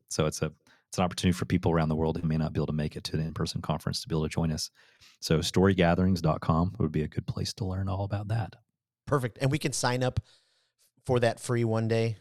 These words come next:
Speaker 2: the January twenty-sixth, uh, on which
Speaker 1: Yeah.
Speaker 2: website? I just wanna make sure I get that one right.
Speaker 1: story gatherings dot com.
Speaker 2: Okay, perfect.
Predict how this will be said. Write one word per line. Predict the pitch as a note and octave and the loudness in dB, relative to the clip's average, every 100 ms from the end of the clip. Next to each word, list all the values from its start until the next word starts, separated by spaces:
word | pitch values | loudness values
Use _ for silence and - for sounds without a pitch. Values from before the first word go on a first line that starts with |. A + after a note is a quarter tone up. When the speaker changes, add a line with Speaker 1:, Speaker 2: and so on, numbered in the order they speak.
| _ | _
Speaker 2:
the | G2+ | -4
January | G2 G#2+ G#2 | 0 0 0
twenty-sixth, | F#2+ G#2 - - - - - _ _ _ | -4 -4 -4 -4 -6 -8 -12 _ _ _
uh, | F#2+ F#2 - | -10 -8 -4
on | G#2 G#2 | 0 2
which | A2+ | 6
Speaker 1:
Yeah. | F3 | 6
Speaker 2:
website? | B2+ B2 A#2 | 6 2 -2
I | - - | -4 -10
just | G#2+ G#2 | -6 -4
wanna | |
make | G2 | -4
sure | - | -2
I | F#2+ | -2
get | G2 | -2
that | F#2+ F#2+ | -2 -2
one | F#2 | -4
right. | F#2 - | -6 -8
Speaker 1:
story | - G#2+ F#2+ | 0 2 4
gatherings | F2+ E2+ F2 E2+ | 4 4 4 4
dot | E2 D2 | 2 -2
com. | - D2 D#2 G2+ | 0 0 0 0
Speaker 2:
Okay, | B2 | 2
perfect. | - B2+ - | 4 4 2